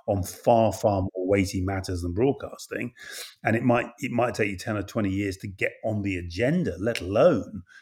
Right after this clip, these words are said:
to the moment when you want to expend the political capital to actually kind of get rid of the B B C or to destroy it by getting rid of its license fee. And I, I think the way in which Secretary of State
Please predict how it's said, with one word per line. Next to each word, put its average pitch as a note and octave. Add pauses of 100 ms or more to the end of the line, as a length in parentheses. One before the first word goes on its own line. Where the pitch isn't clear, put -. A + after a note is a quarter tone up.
to -
the G#2+
moment G2+
when G2+
you G2
want F#2+
to F#2+
expend G2+
the F#2+
political F#2+
capital G2
to G2
actually G2 (400)
kind G2+
of F2+
get A2+ (100)
rid C3+
of A2+
the F2+
B F2
B F2
C F#2+
or G2+
to F#2 (360)
destroy G#2+
it G2
by F#2+
getting G2
rid F#2
of F2+
its G2
license D3+
fee. -
And A2
I, - (140)
I -
think G#2+
the G#2+
way F#2+ (480)
in G2+
which -
Secretary G2+
of -
State G2